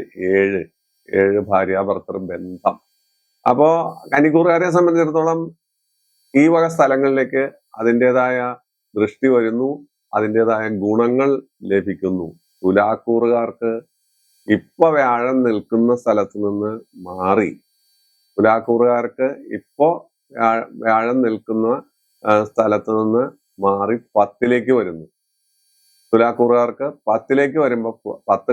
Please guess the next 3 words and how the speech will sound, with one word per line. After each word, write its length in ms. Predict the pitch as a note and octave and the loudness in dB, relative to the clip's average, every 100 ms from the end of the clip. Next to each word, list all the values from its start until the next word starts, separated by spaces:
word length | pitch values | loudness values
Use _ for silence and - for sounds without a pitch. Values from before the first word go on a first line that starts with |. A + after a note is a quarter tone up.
| A#2 | 0
കർമ്മസ്ഥാനമാണ്, 800 | A2 G2+ G#2 - G#2 A2 F#2 E2+ _ _ _ _ _ _ | -2 -4 -8 -6 -4 -4 -8 -10 _ _ _ _ _ _
നല്ലതല്ല. 460 | A#2 B2 D3 C#3+ G2+ - _ _ _ _ _ | 0 2 2 0 -2 -6 _ _ _ _ _
കർമ്മസ്ഥാനത്ത് 600 | A#2+ B2 A#2+ C3+ C3 C3 | 0 0 2 0 0 0